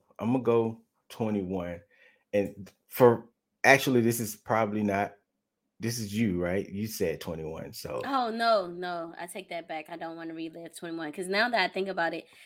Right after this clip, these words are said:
Speaker 2: the question itself is ask-, asking, what would you want to relive, like, the way it is, right? So if that's the thing, I'm definitely going twenty-five, turning twenty-six. That was a great year.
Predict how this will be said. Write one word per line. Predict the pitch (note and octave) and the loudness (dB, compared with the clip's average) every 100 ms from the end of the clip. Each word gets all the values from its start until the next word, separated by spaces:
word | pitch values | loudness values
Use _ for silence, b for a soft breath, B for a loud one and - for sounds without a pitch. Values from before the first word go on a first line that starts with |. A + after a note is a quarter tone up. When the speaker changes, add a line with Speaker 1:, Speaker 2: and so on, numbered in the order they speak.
| b | b
Speaker 2:
the | G3+ | -4
question | G3+ C#4 D#4 D4 | 4 4 6 0
itself | A#3 A3+ A3+ A3+ | -2 2 2 2
is | G#3+ - | -2 0
ask-, | - G3+ G#3+ - - - | 4 4 2 -8 -6 4
asking, | F#3+ G3+ F#3+ F3 F3 F#3+ b b b b - | 4 4 0 -2 -4 -8 b b b b 4
what | G3 | 8
would | B2+ G#3+ | 8 4
you | G#3+ | -2
want | G3+ | -2
to | G#3+ | -2
relive, | F#3+ F#3 F#3 F#3+ F3+ | -4 0 4 6 4
like, | F3 E3 | 0 0
the | E3 | 0
way | E3+ F3 F3 | 2 2 2
it | F#3 | 2
is, | F3 E3+ D#3+ | 0 0 -2
right? | F3 E3 E3+ - b b | 0 0 0 -6 b b
So | - F3 | 0 4
if | F3+ | 6
that's | A#3 | 6
the | - B3+ | 6 0
thing, | B3 C4 C4+ C#4+ D4 _ _ _ _ _ _ _ _ _ _ _ _ _ - | 2 2 2 0 -2 _ _ _ _ _ _ _ _ _ _ _ _ _ 2
I'm | G3+ | 8
definitely | G3+ G#3 G#3 | 8 6 0
going | G3 F3+ F3+ | 2 0 -2
twenty-five, | G#3 F#3+ F#3+ F3+ E3+ E3+ | -2 -2 2 4 4 2
turning | - E3 D#3+ | -2 -2 -2
twenty-six. | - D#3 D#3 - A2 - - - _ _ _ _ _ _ _ - | -4 -4 -2 -4 -6 -8 -16 -16 _ _ _ _ _ _ _ 8
That | F#3+ G3 | 8 8
was | F#3 | 4
a | E3+ | 0
great | D3+ D#3 F3+ - | 0 2 2 4
year. | A#3 G#3+ G3+ G3+ G#3+ | 6 8 10 10 8